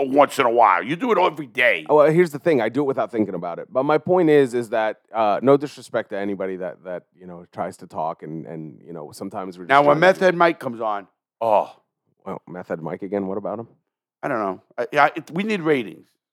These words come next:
Speaker 1: So I have to
Speaker 2: <laughs>
Speaker 1: mention his name.
Speaker 2: <laughs> Yeah, we're, we're mentioning Mike's name for
Speaker 1: Listen,
Speaker 2: ratings
Speaker 1: if,
Speaker 2: at this
Speaker 1: if
Speaker 2: point.
Speaker 1: you're out there and you're a podcast listener, we're getting more and more.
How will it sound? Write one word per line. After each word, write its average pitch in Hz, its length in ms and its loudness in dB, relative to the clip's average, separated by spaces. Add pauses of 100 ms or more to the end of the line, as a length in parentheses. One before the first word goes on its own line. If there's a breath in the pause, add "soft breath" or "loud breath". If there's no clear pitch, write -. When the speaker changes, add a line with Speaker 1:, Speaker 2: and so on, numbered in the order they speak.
Speaker 1:
So 117 80 2
I 120 40 6
have 143 180 4
to 160 60 0
Speaker 2:
<laughs> 147 100 2
Speaker 1:
mention 131 200 -4
his 107 120 -8
name. 92 340 -8
Speaker 2:
<laughs> 107 60 -8 (840 soft breath)
Yeah, 139 120 6
we're, 123 180 6
we're 131 160 2
mentioning 156 580 4
Mike's - 420 -2
name 131 280 -4
for 123 100 -6
Speaker 1:
Listen, 185 340 4
Speaker 2:
ratings 160 60 -2
Speaker 1:
if, 226 140 6
Speaker 2:
at - 80 -12
this 208 80 -2
Speaker 1:
if 226 120 6
Speaker 2:
point. 226 80 -6
Speaker 1:
you're 277 200 10
out 220 260 6
there 208 140 2
and 190 80 -2
you're 180 160 4
a 165 40 -4
podcast 131 580 -2
listener, 107 300 -10
we're 151 140 -2
getting 143 260 -4
more 143 200 0
and 123 80 -6
more. 98 260 -6